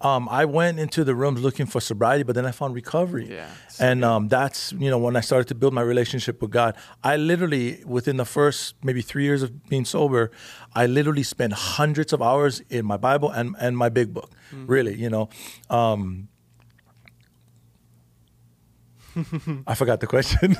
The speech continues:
Speaker 1: <laughs>
Speaker 2: No, that's okay, man. Yeah, but, like, why do you wanna take this to the next
Speaker 1: Oh.
Speaker 2: person?
Speaker 1: Oh,
Speaker 2: Like,
Speaker 1: yeah, yeah,
Speaker 2: what,
Speaker 1: okay.
Speaker 2: what's, uh, and, and tell us a little bit, you know, uh, Pro Recovery Power. That's the,
Speaker 1: Mm-hmm.
Speaker 2: that's the organization.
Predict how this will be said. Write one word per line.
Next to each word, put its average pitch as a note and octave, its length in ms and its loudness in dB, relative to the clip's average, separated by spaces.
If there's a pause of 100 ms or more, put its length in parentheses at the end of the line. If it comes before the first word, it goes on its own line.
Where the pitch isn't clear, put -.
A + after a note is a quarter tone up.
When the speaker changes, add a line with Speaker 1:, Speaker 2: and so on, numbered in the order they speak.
Speaker 1:
<laughs> - 140 -12
Speaker 2:
No, D3+ 160 4
that's D3+ 220 4
okay, D#3+ 240 0
man. C#3+ 220 0
Yeah, D#3+ 180 0
but, C3+ 240 -2 (420)
like, C3+ 340 -2
why C3+ 160 2
do F3+ 60 -4
you G3 80 -4
wanna F3+ 160 0
take D3+ 200 -4
this C#3 180 -8
to C#3 60 -8
the D3+ 60 2
next C#3+ 120 -4
Speaker 1:
Oh. - 40 -10
Speaker 2:
person? B2 340 -4
Speaker 1:
Oh, C3+ 40 0
Speaker 2:
Like, C3 100 0
Speaker 1:
yeah, B2+ 80 2
yeah, A#2 40 2
Speaker 2:
what, D3+ 140 4
Speaker 1:
okay. C#3+ 100 -4
Speaker 2:
what's, D3+ 380 -2
uh, C#3 240 0
and, D#3+ 120 -4
and E3+ 140 -6
tell A#3+ 140 2
us - 80 0
a A3 60 0
little G3 180 -2
bit, E3+ 280 -2 (160)
you D3+ 140 -4
know, C#3+ 200 -2 (100)
uh, C3+ 220 2
Pro F3+ 220 0
Recovery D#3 380 -2
Power. B2+ 280 -4
That's C#3 220 0
the, B2+ 80 -2
Speaker 1:
Mm-hmm. C3+ 260 2
Speaker 2:
that's C3 260 -2
the C#3 100 -8
organization. C3+ 920 -4